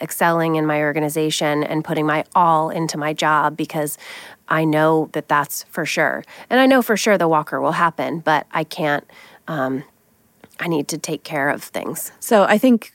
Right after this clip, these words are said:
Speaker 2: it would be interesting to hear a little bit about how this is, the walker is the first and, and clearly most important 'cause it's closest to you, um, product that you're intending to introduce, but how you're trying to bring this whole idea of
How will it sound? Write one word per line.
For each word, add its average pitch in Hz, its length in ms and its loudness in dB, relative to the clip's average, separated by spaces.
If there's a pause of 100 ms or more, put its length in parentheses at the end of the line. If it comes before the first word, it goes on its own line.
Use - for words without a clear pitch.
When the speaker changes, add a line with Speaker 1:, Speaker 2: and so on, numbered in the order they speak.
Speaker 2:
it 202 100 2
would 185 120 2
be 185 120 4
interesting 208 360 4
to 185 60 4
hear 170 120 0
a 170 60 4
little 185 220 4
bit 175 120 4
about 160 320 2
how 175 300 2
this 165 200 0
is, 165 300 -2 (300)
the 185 100 2
walker 165 460 2
is 160 300 -4
the 160 100 -2
first 165 500 -2
and, 156 300 -2
and 156 320 -2
clearly 156 320 2
most 147 260 -2
important - 440 -4
'cause - 180 -14
it's 156 100 -16
closest - 440 -6
to - 100 -6
you, 107 220 -2 (240)
um, 151 240 -6
product 151 500 -2
that - 120 -10
you're - 260 -6
intending 156 440 -2
to - 140 -6
introduce, 185 500 2
but 170 200 0
how 160 260 2
you're 156 220 2
trying 175 440 2
to 170 120 -2
bring 165 320 4
this 156 200 -2
whole 170 340 2
idea 156 540 2
of - 300 -6